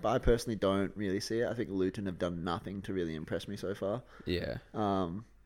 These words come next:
Speaker 1: like, like, yeah, but yeah, I, I, I can see how it could be a very Everton thing to struggle against a team like that.
Speaker 2: Yeah.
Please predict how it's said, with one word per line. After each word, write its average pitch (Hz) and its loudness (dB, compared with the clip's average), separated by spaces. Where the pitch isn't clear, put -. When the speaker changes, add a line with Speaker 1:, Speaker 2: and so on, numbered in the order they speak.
Speaker 1:
like, - -2
like, - -2
yeah, 73 2
but - 0
yeah, 87 2
I, 110 4
I, 113 4
I 120 0
can 127 -2
see 107 6
how 92 2
it - -6
could 92 -4
be 82 -2
a 85 0
very 85 2
Everton 82 -4
thing 76 -8
to 76 -8
struggle 87 -6
against 82 -8
a - -18
team 87 -10
like 60 -8
that. - -8
Speaker 2:
Yeah. - -6